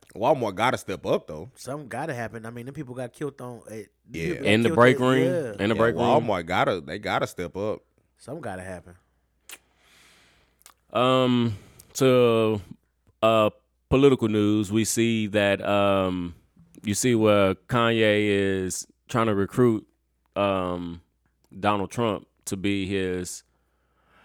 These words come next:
Speaker 3: vice V P for
Speaker 2: <laughs>
Speaker 3: presidential run in twenty twenty-four.
Speaker 2: Can that even happen?
Speaker 3: <laughs> Bro, I, with, with shit
Speaker 2: Can a,
Speaker 3: nowadays, ain't no telling what the
Speaker 2: can a
Speaker 3: fuck is
Speaker 2: president,
Speaker 3: happening.
Speaker 2: can a president become a vice president? Um, I don't even know. I don't know how that
Speaker 3: Mm-mm.
Speaker 2: works.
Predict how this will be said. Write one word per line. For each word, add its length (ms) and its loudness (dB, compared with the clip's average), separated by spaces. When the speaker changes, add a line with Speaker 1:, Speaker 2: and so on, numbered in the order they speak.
Speaker 3:
vice 320 2
V 280 -2
P 240 -4
for 600 0
Speaker 2:
<laughs> 180 -6
Speaker 3:
presidential 580 2
run 280 0
in 120 -4
twenty 300 -2
twenty-four. 360 -6
Speaker 2:
Can 140 2
that 60 0
even 140 -6
happen? 360 -6
Speaker 3:
<laughs> 440 -2
Bro, 240 6
I, 120 0
with, 300 2
with 160 -2
shit 220 2
Speaker 2:
Can 40 0
a, 40 4
Speaker 3:
nowadays, 400 6
ain't 140 4
no 60 4
telling 300 0
what 100 -6
the 60 -10
Speaker 2:
can 100 -2
a 20 2
Speaker 3:
fuck 60 0
is 40 -8
Speaker 2:
president, 220 -2
Speaker 3:
happening. 220 -14
Speaker 2:
can 120 -16
a 40 -14
president 440 -14
become 240 -16
a 60 -16
vice 240 -14
president? 420 -14
Um, 260 -20
I 60 -20
don't 220 -20
even 120 -20
know. 160 -20
I 40 -20
don't 140 -20
know 60 -20
how 80 -20
that 60 -4
Speaker 3:
Mm-mm. 640 0
Speaker 2:
works. 140 -6